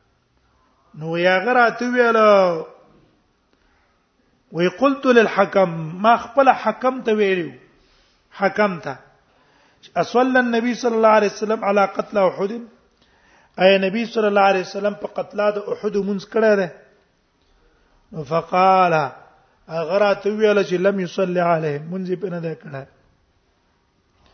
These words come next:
او دا صحیح روایت ده چې نبی صلی الله علیه وسلم په شهیدانو د احد باندې څه کړه ده؟ مونږ یې په اونکړو، ود-،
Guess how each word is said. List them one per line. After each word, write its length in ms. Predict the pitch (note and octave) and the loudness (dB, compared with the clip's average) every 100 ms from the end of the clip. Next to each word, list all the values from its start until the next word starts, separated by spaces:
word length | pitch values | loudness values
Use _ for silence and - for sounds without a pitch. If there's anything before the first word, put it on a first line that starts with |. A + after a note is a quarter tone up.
| _ - | _ -16
او 100 | D#3 | -4
دا 140 | E3+ | -2
صحیح 220 | E3+ G3 G#3+ | -2 -2 2
روایت 340 | G3+ G3+ - | 4 4 2
ده 220 | G3 E3+ - - _ _ _ _ _ _ _ _ _ | -2 -2 -4 -20 _ _ _ _ _ _ _ _ _
چې 80 | - | -10
نبی 300 | E3+ E3+ G#3 | -6 -6 -6
صلی 180 | G#3+ | -4
الله 200 | G3 G3 F#3+ | 0 2 2
علیه 120 | F3 | 0
وسلم 320 | F3 F3+ G#3 B3 - _ _ _ _ _ _ _ | -4 0 0 -2 -16 _ _ _ _ _ _ _
په 220 | - A#3 | -20 -16
شهیدانو 520 | F3 F3+ F3 G3 G#3+ G#3 | -8 -4 0 2 2 2
د 60 | |
احد 260 | F#3+ - G#3+ | 0 0 -4
باندې 220 | G#3 G3+ G3 | -2 -2 -2
څه 60 | A#3 G#3+ | -8 -2
کړه 200 | G#3+ G3 | 2 4
ده؟ 140 | E3 C#3+ - _ _ _ _ _ _ _ _ _ - | 2 -6 -16 _ _ _ _ _ _ _ _ _ -12
مونږ 220 | E3 G3 | -6 -4
یې 100 | G3+ F3+ | -2 0
په 80 | F#3+ | -2
اونکړو، 720 | E3+ F3+ G3+ A3+ A#3+ B3 F3 - - _ - - - - - - F#3+ - _ _ _ _ - | -2 -2 0 4 6 6 2 -4 -20 _ -20 -20 -20 -18 -20 -20 -20 -20 _ _ _ _ -16
ود-، 380 | D#3+ F3 F3 | -2 0 0